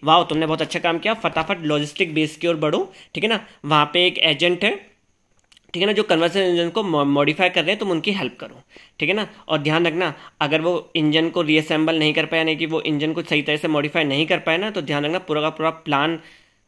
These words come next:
ख़त्म हो जाएगा और हो सकता है ये पूरा प्लैनेट भी ख़त्म हो जाए, यानी कि ख़त्म, डिस्ट्रॉय हो जाए।" अब आयरन मैन फिर से कहते हैं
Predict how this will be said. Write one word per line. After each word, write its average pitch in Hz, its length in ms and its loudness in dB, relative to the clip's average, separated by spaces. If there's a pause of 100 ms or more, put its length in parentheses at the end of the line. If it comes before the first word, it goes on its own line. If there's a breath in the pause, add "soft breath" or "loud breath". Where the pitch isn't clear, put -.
(180)
ख़त्म 165 240 2
हो 170 80 4
जाएगा 165 360 2 (160)
और 135 120 -4
हो 143 80 -2
सकता 151 220 -4
है 160 40 2
ये 175 60 2
पूरा 165 200 0
प्लैनेट 139 380 0
भी 139 100 -2
ख़त्म 147 300 -8
हो 113 100 -8
जाए, 110 240 -10 (200)
यानी 127 160 -10
कि 175 100 -2
ख़त्म, - 460 -14 (120)
डिस्ट्रॉय 139 340 -6
हो 107 60 -12
जाए।" 110 240 -18 (340 loud breath)
अब 147 100 2
आयरन 139 220 6
मैन 151 140 0
फिर 151 140 -4
से 160 160 -6
कहते 151 280 0
हैं 208 120 -2